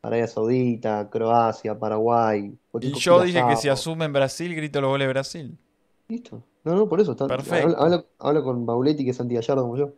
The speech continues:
Speaker 2: Que, que entre a dar la cara si se la banca el cagón. Porque
Speaker 1: Che,
Speaker 2: habla
Speaker 1: ¿a dónde
Speaker 2: mucho
Speaker 1: salió?
Speaker 2: atrás del teclado.
Speaker 1: Pará,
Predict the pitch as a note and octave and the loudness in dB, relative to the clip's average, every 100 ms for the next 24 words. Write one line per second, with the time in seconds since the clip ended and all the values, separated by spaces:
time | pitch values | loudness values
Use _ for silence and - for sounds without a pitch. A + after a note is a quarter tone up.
0 | _ - D3 D3 G#3 G4+ G4 A3+ A3+ A3 | _ -12 -8 -8 -6 -6 0 2 4 2
1 | G#3+ G4 F3+ - B2+ B2 A#2+ A#2+ A#2 A#2 | -2 0 0 0 -6 -4 -2 -2 -6 -8
2 | A#2 B2 A#2+ A#2 A2 G#2+ _ - B2+ E3+ | -4 -2 0 -2 -8 -18 _ -12 0 4
3 | F#3+ G3 C4 G#3 - B2 A#2 A2 D3 C#3+ | 4 4 4 4 6 6 6 4 2 0
4 | E3+ F3 F3 - | 2 4 2 -4